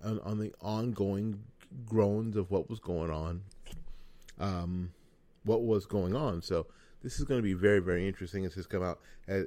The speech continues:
as, as these facts come out. It, it's, it's almost gonna seem like somebody should be going to jail. I don't think anyone's going to, but if something, something like this has happened and,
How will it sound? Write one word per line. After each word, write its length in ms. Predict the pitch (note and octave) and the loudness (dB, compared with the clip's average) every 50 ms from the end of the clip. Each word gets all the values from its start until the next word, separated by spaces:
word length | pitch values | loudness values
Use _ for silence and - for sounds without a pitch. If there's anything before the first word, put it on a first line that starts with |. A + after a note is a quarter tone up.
| - | -2
as, 200 | - G2+ G#2 G2+ | -4 -2 -2 -2
as 280 | - - G2+ G2+ F2+ E2 | -2 -2 -4 -4 -2 -2
these 200 | F#2+ F#2 F2+ - | -2 -2 -2 -4
facts 380 | - - G#2+ G2+ F#2+ F#2+ - - | -2 0 2 2 2 2 -2 -4
come 180 | - G#2 F#2+ | -4 -2 -2
out. 220 | F2 F2 F2 - - | -2 -2 -2 -4 -6
It, 180 | - G#2 G#2 - - | -6 -6 -6 -6 -6
it's, 160 | G2+ F2+ - - - | -6 -8 -8 -8 -8
it's 180 | G2 F2+ E2+ | -8 -4 -2
almost 300 | A2+ A#2 A#2+ A2+ G#2 - | -2 0 0 -2 -4 -2
gonna 180 | - F#2 F2+ F2 | -2 -2 -2 -2
seem 260 | - - F#2+ F#2+ F2+ | -4 -4 -4 -2 -2
like 160 | D#2+ D#2+ D#2+ | -4 -6 -6
somebody 380 | - - D3 C#3+ C3 A#2+ A2+ G#2 | -6 -6 -6 -4 -4 -4 -4 -6
should 180 | - - F#2 | -6 -6 -8
be 80 | - C2 | -8 -8
going 260 | - E2 D#2 C#2+ C2 | -8 -6 -6 -6 -6
to 80 | B1 B1+ | -8 -12
jail. 340 | - - - - - - G1+ - - _ - - _ _ _ _ _ _ _ _ _ _ _ _ _ _ _ _ _ _ _ _ - | -12 -14 -16 -16 -16 -18 -20 -20 -20 _ -20 -20 _ _ _ _ _ _ _ _ _ _ _ _ _ _ _ _ _ _ _ _ -2
I 60 | A#2 | 2
don't 120 | B2+ B2 G#2+ | 2 2 2
think 160 | A#2 G#2+ G2+ | 2 0 2
anyone's 300 | G#2 F#2+ F2+ D#2 D2+ - | 2 0 0 -2 -4 -6
going 300 | - A#2 A2 G2 E2+ D#2+ | -4 -4 -2 -2 -2 -4
to, 180 | - D#2 B1+ D#2+ E2+ - - _ _ _ _ _ _ _ _ - - - - - - - - _ _ _ _ | -8 -10 -14 -14 -16 -20 -20 _ _ _ _ _ _ _ _ -20 -20 -20 -20 -20 -20 -20 -20 _ _ _ _
but 120 | - G2 | -2 -2
if 220 | E2+ G2 G2 - - | 0 -2 -4 -4 -2
something, 500 | - B2 B2 A#2+ - A2 F#2+ F#2 F2+ D#2 - | 0 0 2 2 0 0 0 0 -2 -4 -4
something 260 | - - B2 A2+ A#2 A2 | -4 -4 -2 0 0 0
like 160 | G2 G2 F#2 | 0 0 0
this 160 | G2+ F2+ - | -4 -6 -6
has 100 | G2 F2+ | -6 -4
happened 460 | - G#2+ G2+ G2+ - F2+ E2+ F2+ F2 - | 0 0 0 0 0 -2 -4 -4 -4 -4
and, 340 | D2+ F2 F2 F2 F2 F2 | -6 -4 -4 -4 -4 -6